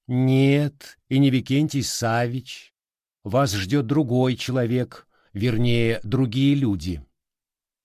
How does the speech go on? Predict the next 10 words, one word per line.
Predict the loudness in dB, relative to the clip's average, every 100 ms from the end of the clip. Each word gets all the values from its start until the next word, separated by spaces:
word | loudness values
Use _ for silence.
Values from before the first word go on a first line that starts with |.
| _ _ _ _ _ _ _
Стеша | -12 -6 -4 -2 -2
неопределённо | -2 -4 -4 -2 0 0 -2
кивнула | -4 -2 -2 -2
куда-то | -4 -6 -6 -8
в | -10
сторону. | -12 -12 -12 -16 -20 _ _ _ _ _ _ _ _ -14
Георгий | -4 -2 -2 -2 -4
посмотрел | -4 -4 -6 -4 -6
туда | -4 -4 -4
же. | -8 -16